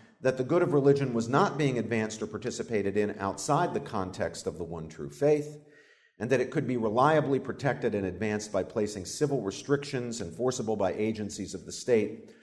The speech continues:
on the advocacy of religious ideas. In rejecting this supposition, the Fathers of the Second Vatican Council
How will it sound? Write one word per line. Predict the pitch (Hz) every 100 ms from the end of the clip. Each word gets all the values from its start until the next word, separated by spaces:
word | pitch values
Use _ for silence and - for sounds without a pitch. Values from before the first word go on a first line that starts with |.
| _ _ -
on | 127 123
the | 117 -
advocacy | 110 104 101 110 - 101 -
of | 98 95
religious | 90 92 85 80 90
ideas. | 80 73 85 80 - - - - _ _ _ _ _ _ _ _ _ _
In | 113 110
rejecting | 104 98 117 113 98 90 -
this | 104 117 180 180 - -
supposition, | 95 80 76 - - - -
the | 82
Fathers | 110 104 98 98 101
of |
the | 95
Second | - 90 90 78
Vatican | 78 76 80
Council | 73 73 73 80 71